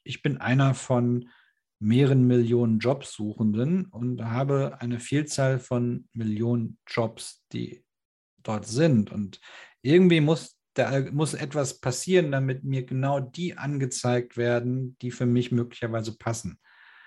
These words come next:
Weil die Wahrscheinlichkeit, dass ich mir fünf Millionen Jobs alle anschauen würde,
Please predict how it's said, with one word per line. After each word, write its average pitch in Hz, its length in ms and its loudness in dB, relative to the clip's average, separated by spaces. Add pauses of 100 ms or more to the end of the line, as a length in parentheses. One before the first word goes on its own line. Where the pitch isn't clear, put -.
(1080)
Weil 113 100 0
die 117 100 2
Wahrscheinlichkeit, 156 600 4
dass 139 120 2
ich 127 100 0
mir 131 120 4
fünf 175 220 0
Millionen 135 380 -2
Jobs 139 400 -2
alle 143 320 -2
anschauen 135 640 -2
würde, 151 640 -2